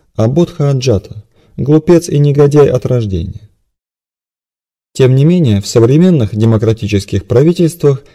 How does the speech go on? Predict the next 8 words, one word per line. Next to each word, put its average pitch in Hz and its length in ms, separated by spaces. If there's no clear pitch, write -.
решающее 113 680
слово 165 340
принадлежит 131 680
именно 139 420
таким 117 380
глупцам 139 500
и 143 100
негодяям. 104 680